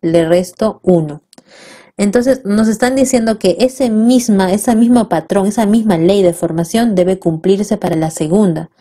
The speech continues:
La segunda empieza con el número ochenta y nueve. Entonces, aquí tenemos el ochenta y nueve y le vamos a aplicar el mismo patrón. Así que esto se va a repetir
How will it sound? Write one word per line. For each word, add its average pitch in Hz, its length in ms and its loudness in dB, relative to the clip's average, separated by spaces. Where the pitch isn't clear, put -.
La 185 120 0
segunda 262 480 0
empieza 208 340 0
con 180 180 0
el 165 120 0
número 185 460 0
ochenta 160 520 -4
y 156 100 -4
nueve. 160 420 -2
Entonces, 175 260 -12
aquí 170 200 -4
tenemos 175 400 0
el 185 80 2
ochenta 226 320 0
y 262 40 2
nueve 240 380 0
y 233 140 2
le 262 100 4
vamos 202 300 0
a - 20 4
aplicar 175 600 -2
el 165 260 0
mismo 185 640 0
patrón. 151 640 -6
Así 165 260 -12
que 185 240 -4
esto 175 320 -2
se - 140 -4
va 156 140 -2
a - 20 0
repetir 165 540 -8